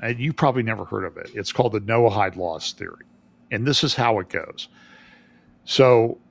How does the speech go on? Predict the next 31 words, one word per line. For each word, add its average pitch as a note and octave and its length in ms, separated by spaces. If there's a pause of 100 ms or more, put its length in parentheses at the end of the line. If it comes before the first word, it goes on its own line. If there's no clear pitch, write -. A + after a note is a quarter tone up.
(140)
the A2+ 140
theory F#3+ 680
is F#2 400
that F#2+ 380 (480)
the A#2 140
Noahide C3 520
laws F#2+ 480
were F#2+ 180
pushed - 580 (200)
by F#2 360 (100)
the F2 340
Lubavitchers. F2+ 1040 (180)
Lubavitchers' G#2 1000 (100)
Rebbe F#2 680 (800)
head F#2+ 520
was F#2+ 200
a G2 40
guy G2 240
named F#2+ 280
Menachem F2+ 500
Schneerson, - 560
and F#2 120
he's C3 220
one D3 180
of C#3 80
the B2 40
most A2+ 240
respected G#2+ 540
rabbis E2+ 640
or F2 80
rebbes E2+ 720